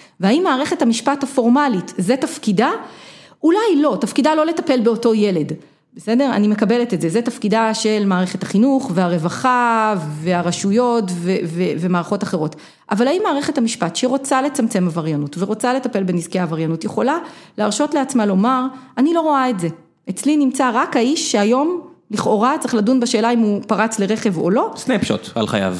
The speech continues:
Speaker 1: אפשר לעשות את זה. הערך של זה, אם נחזור לפרגמטיות ולמוצר, הוא מוגבל. ואומרת היום מערכת המשפט, גם בארץ וגם בעולם, "אני יכולה וצריכה לעשות יותר,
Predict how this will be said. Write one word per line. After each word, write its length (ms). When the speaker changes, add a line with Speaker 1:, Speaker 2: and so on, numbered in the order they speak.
Speaker 1:
אפשר 420
לעשות 380
את 100
זה. 140
הערך 520
של 160
זה, 120
אם 100
נחזור 320
לפרגמטיות 600
ולמוצר, 440
הוא 120
מוגבל. 440
ואומרת 520
היום 200
מערכת 380
המשפט, 480
גם 240
בארץ 380
וגם 280
בעולם, 320
"אני 240
יכולה 400
וצריכה 480
לעשות 320
יותר, 360